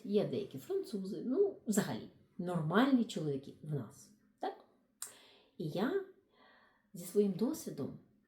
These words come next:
у цій сфері, тому що я дійсно люблю людей. Так, я отримую велике задоволення, коли він і вона знайомляться задля створення сім'ї.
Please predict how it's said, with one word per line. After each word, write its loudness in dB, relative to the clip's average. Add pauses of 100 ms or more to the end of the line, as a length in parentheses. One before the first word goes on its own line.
(120)
у 4
цій 2
сфері, 4 (420)
тому 6
що 0
я 4
дійсно 4
люблю 2
людей. -8 (520)
Так, -2 (260)
я 8
отримую 6
велике 4
задоволення, 4
коли 4
він 4
і 4
вона 0 (600)
знайомляться -4 (800)
задля -12
створення -8
сім'ї. -16